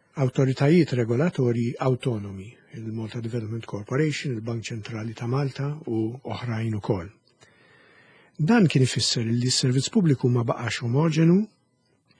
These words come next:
kien hemm awtoritajiet li għandhom relazzjoni ġdida mal-ministri, kienu iktar autonomi sa ċertu pont fl-amministrazzjoni tagħhom,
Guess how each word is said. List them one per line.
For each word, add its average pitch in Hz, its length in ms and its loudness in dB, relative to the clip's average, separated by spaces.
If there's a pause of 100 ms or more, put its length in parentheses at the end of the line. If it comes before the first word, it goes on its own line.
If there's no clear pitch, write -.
(100)
kien 143 180 6
hemm 135 160 8
awtoritajiet 135 840 6
li 139 60 6
għandhom 120 320 4
relazzjoni 123 580 2
ġdida 127 560 4 (100)
mal-ministri, 117 840 -2 (560)
kienu 120 380 -2
iktar 123 520 0
autonomi 151 800 4
sa - 220 -6
ċertu 104 360 -6
pont 156 400 2
fl-amministrazzjoni 110 1120 -4
tagħhom, 160 440 0